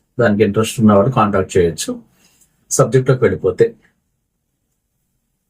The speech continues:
సంపన్నులు మరింత సంపన్నులుగా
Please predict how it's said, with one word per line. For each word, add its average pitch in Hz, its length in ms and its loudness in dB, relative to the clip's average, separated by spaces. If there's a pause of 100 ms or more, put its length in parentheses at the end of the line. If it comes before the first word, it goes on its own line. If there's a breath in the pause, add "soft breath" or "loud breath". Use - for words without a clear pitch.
సంపన్నులు 127 920 2 (420)
మరింత 147 460 4
సంపన్నులుగా 120 960 0